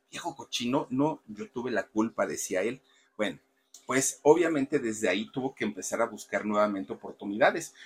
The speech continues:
porque las cosas pues no estaban muy bien con él, y no estaban muy bien, ahí seguimos, Dani,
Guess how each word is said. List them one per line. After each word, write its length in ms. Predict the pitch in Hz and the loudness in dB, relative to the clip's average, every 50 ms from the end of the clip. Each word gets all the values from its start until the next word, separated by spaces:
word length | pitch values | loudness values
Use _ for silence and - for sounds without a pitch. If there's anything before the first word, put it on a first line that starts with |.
| - - _ | -20 -10 _
porque 240 | 104 101 101 - 98 | -4 -4 -2 -2 -2
las 220 | 95 92 - - | -2 -2 -2 -4
cosas 340 | - - 110 107 120 120 - | -2 -2 -2 -2 -2 -4 -6
pues 180 | - - 98 98 | -6 -6 -4 -2
no 140 | 101 104 110 | -2 -2 -2
estaban 340 | - - - 107 110 117 | -2 0 0 2 0 0
muy 320 | 113 120 127 139 160 160 147 | 0 0 0 0 0 0 -2
bien 300 | 123 113 131 156 190 190 | -4 -2 0 0 0 -2
con 240 | - 139 117 123 165 | -4 -2 0 2 2
él, 180 | 202 214 214 - - - - _ | 0 0 -4 -8 -18 -20 -20 _
y 180 | - 117 135 143 | -4 2 4 4
no 120 | 147 175 | 4 4
estaban 400 | 220 220 - 220 202 202 190 185 | 2 0 0 2 2 2 2 0
muy 140 | 175 170 165 | -2 -6 -4
bien, 300 | 139 120 117 131 - - - | -2 0 0 0 0 -2 -6
ahí 80 | 120 107 | -10 -8
seguimos, 380 | - 131 107 110 113 120 127 | -6 -4 -4 -4 -4 -4 -4
Dani, 180 | - 117 - | -4 -4 -4